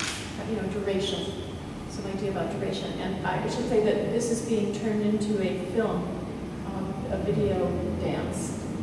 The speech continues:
by David Alvarado, a graduate student who taught the film program. And, uh, at first I was like, "Oh, it's Heather Under," and then I said, "Oh,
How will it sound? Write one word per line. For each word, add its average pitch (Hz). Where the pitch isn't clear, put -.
by 170
David 185
Alvarado, 180
a -
graduate -
student -
who -
taught -
the -
film 202
program. 180
And, 185
uh, 185
at 196
first 294
I 226
was 196
like, 208
"Oh, 330
it's -
Heather 311
Under," 302
and 233
then 247
I 233
said, 214
"Oh, 220